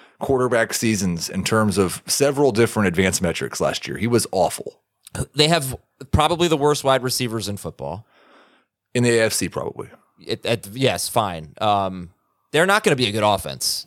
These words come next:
Speaker 2: I don't think. I mean, C J Stroud would have to have a
Speaker 1: No,
Speaker 2: seriously
Speaker 1: they're not
Speaker 2: good
Speaker 1: going,
Speaker 2: year.
Speaker 1: but, but they were
Speaker 2: They have a
Speaker 1: all,
Speaker 2: bad
Speaker 1: like,
Speaker 2: off-, they have a
Speaker 1: I
Speaker 2: bad
Speaker 1: don't
Speaker 2: offense.
Speaker 1: <clears throat> We're not comparing Dameon Pierce's offense this year to d-,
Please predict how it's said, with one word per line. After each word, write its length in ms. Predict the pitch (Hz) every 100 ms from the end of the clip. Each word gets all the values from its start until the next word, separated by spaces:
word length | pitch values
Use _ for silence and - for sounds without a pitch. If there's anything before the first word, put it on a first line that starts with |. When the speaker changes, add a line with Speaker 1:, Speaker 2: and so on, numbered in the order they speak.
| -
Speaker 2:
I 100 | 95
don't 120 | 80
think. 300 | 76 78 - -
I 60 |
mean, 280 | 92 90 82 -
C 160 | - 120
J 120 | 113
Stroud 200 | - 107
would 80 | 101
have 100 | 98
to 40 |
have 60 | 87
a 40 |
Speaker 1:
No, 20 | 87
Speaker 2:
seriously 480 | - - 127 202 214 208
Speaker 1:
they're 60 |
not 140 | 220 233
Speaker 2:
good 60 |
Speaker 1:
going, 180 | 185 151
Speaker 2:
year. 140 | 165 -
Speaker 1:
but, 80 | 170
but 240 | 175 - -
they 100 | 175
were 220 | 151 151
Speaker 2:
They 80 | 143
have 100 | 185
a 40 | 156
Speaker 1:
all, 60 |
Speaker 2:
bad 180 | 202 175
Speaker 1:
like, 80 | 131
Speaker 2:
off-, 80 | 113
they 140 | -
have 100 | 170
a 100 | 151
Speaker 1:
I 40 | -
Speaker 2:
bad 140 | 202
Speaker 1:
don't 120 | 113
Speaker 2:
offense. 300 | 92 87 160 135
Speaker 1:
<clears throat> 1300 | 113 - - - - _ _ _ _ _ _ - -
We're 240 | 175 165
not 360 | 165 196 - -
comparing 640 | 147 110 147 143 110 101
Dameon 460 | 98 113 113 101 95
Pierce's 520 | 117 104 87 90 80
offense 480 | 80 107 - 87 -
this 320 | - 98 -
year 220 | 78 73
to 260 | - 98 98
d-, 140 | 85